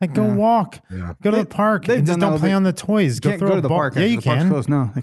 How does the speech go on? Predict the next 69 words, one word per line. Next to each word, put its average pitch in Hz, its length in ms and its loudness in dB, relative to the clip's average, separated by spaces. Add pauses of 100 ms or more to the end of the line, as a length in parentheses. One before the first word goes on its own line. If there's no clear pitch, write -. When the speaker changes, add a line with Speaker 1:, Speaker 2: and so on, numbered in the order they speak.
Speaker 2:
closed 135 140 2
Speaker 1:
you 156 40 2
Speaker 2:
them. 113 60 -4
Speaker 1:
can 165 140 0
go 156 140 2
to 180 80 0
the 165 100 0
park. 147 360 -2
You 135 60 -2
can't 139 240 -2
play 147 260 -2
on 131 140 2
the 110 80 0
toys. 85 600 -4
Speaker 3:
You're 127 120 0
not 139 60 2
Speaker 2:
Mm-hmm. 131 80 -2
Speaker 3:
supposed 123 180 0
to 117 80 -4
go. 101 160 -6
Technically, 151 400 0
the 123 80 -2
parks 131 280 -2
are 110 100 -2
closed, 120 540 -2
so 113 140 -2
they 101 140 -2
can 92 160 -6
Speaker 2:
Yeah. 117 100 -2
Speaker 3:
boot 92 220 -4
you. 82 240 -8 (400)
Speaker 1:
Well, 180 240 2
that's 175 180 -2
fine. 156 300 0 (260)
Then 123 200 2
they'll 131 160 0
tell 127 140 -2
you 135 140 2
to 151 60 2
leave. 120 380 -2
But 131 60 -4
Speaker 3:
Right. 127 100 2
Speaker 1:
you 131 60 0
can 147 100 0
go 147 100 2
throw 151 340 -2
a - 20 -2
ball 135 340 0
Speaker 3:
Right. 107 120 -2
Speaker 1:
around, 107 160 -2
go 127 100 0
play 143 140 0
soccer. 117 540 -2 (220)
Speaker 2:
Yeah, 160 120 0
we 185 100 2
gotta 208 140 0
Speaker 3:
That's 156 100 0
the 143 60 0
Speaker 2:
fucking 123 120 0
Speaker 3:
thing. 120 80 0
Speaker 1:
Get 170 60 -2
Speaker 3:
Like, 160 80 2
Speaker 1:
a, - 40 2
Speaker 3:
there's 196 220 -4
Speaker 1:
get 196 120 2
Speaker 3:
a, - 20 0
Speaker 1:
a - 40 0
fucking 170 380 0
kite. 127 480 0